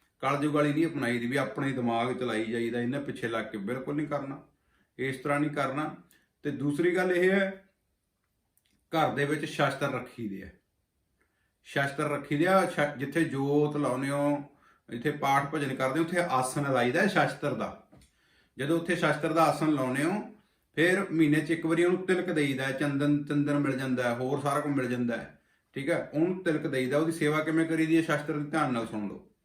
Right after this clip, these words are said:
ਆਪ ਜੀ, ਬਹੁਤ ਵੱਡੇ ਹੋ ਸਾਰੇ ਜਾਣੇ। ਜਿਹੜਾ ਸ਼ਸਤਰ ਹੁੰਦਾ ਹੈ ਨਾ, ਉਹਨੂੰ ਦੇਸੀ ਘਿਓ ਗਰਮ ਕਰਕੇ ਸਾੜ ਲਓ, ਜਦੋਂ ਸੜ ਜਾਂਦਾ ਤੁਹਾਨੂੰ ਪਤਾ ਹੈ। ਉਸ ਤੋਂ ਬਾਅਦ ਉਹ ਸ਼ਸਤਰ ਪਹਿਲਾਂ ਸਾਫ਼ ਕਰ ਲਓ, ਸਾਫ਼ ਕੱਪੜੇ ਨਾਲ, ਫਿਰ ਦੇਸੀ ਘਿਓ ਲਾ ਦਿਓ ਉਹਦੇ ਤੇ,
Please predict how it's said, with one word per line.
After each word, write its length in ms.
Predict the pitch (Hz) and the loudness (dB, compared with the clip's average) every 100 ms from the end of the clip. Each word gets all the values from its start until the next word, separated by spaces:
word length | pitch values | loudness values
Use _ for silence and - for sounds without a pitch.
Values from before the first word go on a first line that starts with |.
| _ _ _ - | _ _ _ -4
ਆਪ 240 | 117 120 110 | 0 0 -2
ਜੀ, 180 | 117 - - _ _ _ | -8 -8 -18 _ _ _
ਬਹੁਤ 200 | 120 135 | -8 -6
ਵੱਡੇ 260 | 127 107 110 | -4 -4 -4
ਹੋ 60 | 107 | -4
ਸਾਰੇ 260 | 110 113 | -4 -4
ਜਾਣੇ। 240 | 120 104 90 - _ _ _ _ _ _ _ _ _ _ _ _ _ - | -4 -4 -8 -14 _ _ _ _ _ _ _ _ _ _ _ _ _ -8
ਜਿਹੜਾ 240 | 117 160 175 | 0 4 4
ਸ਼ਸਤਰ 380 | 165 147 - 170 | 4 0 0 0
ਹੁੰਦਾ 260 | 156 127 | 0 0
ਹੈ 140 | 120 117 | 0 0
ਨਾ, 360 | 170 - - - _ _ _ _ _ _ - | -4 -4 -8 -12 _ _ _ _ _ _ -2
ਉਹਨੂੰ 420 | 156 185 165 165 | 2 4 4 4
ਦੇਸੀ 400 | 156 151 175 175 | 2 2 0 0
ਘਿਓ 460 | 175 156 165 - 127 | 2 2 0 -4 -4
ਗਰਮ 240 | 139 135 | -2 0
ਕਰਕੇ 300 | 147 143 151 | 0 0 -2
ਸਾੜ 360 | 143 135 104 95 | -2 2 2 0
ਲਓ, 340 | 92 87 - _ _ _ - | -4 -10 -14 _ _ _ -14
ਜਦੋਂ 280 | 107 110 107 | -8 -8 -8
ਸੜ 220 | 104 123 | -4 -2
ਜਾਂਦਾ 240 | 113 113 110 | -2 -4 -4
ਤੁਹਾਨੂੰ 240 | 123 113 | -6 -6
ਪਤਾ 240 | 98 98 90 | -6 -8 -8
ਹੈ। 240 | - - _ _ _ _ | -12 -20 _ _ _ _
ਉਸ 180 | 147 160 | -2 -2
ਤੋਂ 120 | 175 | 2
ਬਾਅਦ 120 | 175 180 | 2 4
ਉਹ 240 | 185 - | 2 -2
ਸ਼ਸਤਰ 360 | 160 147 165 - | -2 0 0 0
ਪਹਿਲਾਂ 220 | 160 170 | 0 2
ਸਾਫ਼ 280 | 147 135 147 | 2 2 0
ਕਰ 120 | 139 | -4
ਲਓ, 100 | 143 | 0
ਸਾਫ਼ 300 | 147 143 151 | 2 2 0
ਕੱਪੜੇ 280 | 131 143 147 | -4 -2 -2
ਨਾਲ, 180 | 143 | -2
ਫਿਰ 140 | - 143 | -4 -4
ਦੇਸੀ 320 | 143 143 - | -2 -4 -4
ਘਿਓ 120 | 151 | -2
ਲਾ 160 | 110 98 | 0 -2
ਦਿਓ 100 | 90 | -4
ਉਹਦੇ 280 | 95 101 | -8 -10
ਤੇ, 60 | 95 | -12